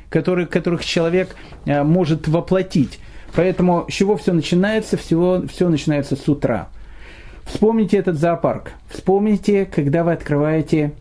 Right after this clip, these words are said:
глаза, э, просыпаясь рано утром, и вспомните, как проходит ваш день. Написано в книге Мишлей, слова, на самом деле, очень-очень страшные. Написано: "Проходила я мимо поля человека ленивого,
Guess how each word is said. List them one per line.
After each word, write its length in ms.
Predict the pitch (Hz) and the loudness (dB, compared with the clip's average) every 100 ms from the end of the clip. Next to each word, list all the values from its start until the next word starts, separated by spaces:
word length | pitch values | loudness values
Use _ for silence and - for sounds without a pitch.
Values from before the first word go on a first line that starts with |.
| - | -6
глаза, 680 | 143 143 151 135 156 120 110 - - | 0 2 2 2 0 0 -4 -12 -6
э, 320 | 131 123 120 | -2 0 0
просыпаясь 560 | - 139 - - 131 - | 0 -2 0 0 0 0
рано 300 | 139 143 139 | 2 2 2
утром, 380 | 226 269 233 147 151 | 2 4 2 0 0
и 60 | |
вспомните, 440 | 131 - 233 220 160 | -4 0 2 2 0
как 240 | - 165 | 0 -2
проходит 540 | 147 139 151 147 143 - - | -4 0 4 4 0 -6 -2
ваш 260 | 131 135 | 0 0
день. 300 | 131 110 101 - - - - | -2 -2 -4 -8 -18 -18 -6
Написано 420 | 143 151 240 - 156 | 0 2 2 0 0
в 60 | |
книге 320 | 180 220 160 | 2 4 4
Мишлей, 640 | 143 139 - 196 208 123 113 - - - - - | 4 2 0 0 0 0 -4 -10 -2 0 0 0
слова, 520 | 151 143 165 208 160 | 0 2 2 2 2
на 100 | 127 | 0
самом 280 | - 175 147 | -2 0 2
деле, 200 | 147 170 | 2 2
очень-очень 540 | 185 208 175 156 123 | 2 2 0 0 -2
страшные. 580 | - - 220 214 - 165 135 - - - - - - | -2 -2 -2 -2 -6 -8 -8 -14 -14 -16 -16 -16 -2
Написано: 800 | 139 143 247 - 208 190 185 165 - - - - - | 0 4 2 4 2 2 2 0 -4 -16 -20 -20 -2
"Проходила 640 | 190 165 196 165 214 277 | 0 2 2 2 2 4
я 80 | 226 | 4
мимо 300 | 180 220 190 | 4 4 4
поля 480 | 135 147 131 143 214 | 2 2 4 4 2
человека 640 | - 165 156 160 233 247 175 | 0 0 2 2 2 2 2
ленивого, 640 | 156 131 120 139 185 214 | 4 2 2 0 -2 -2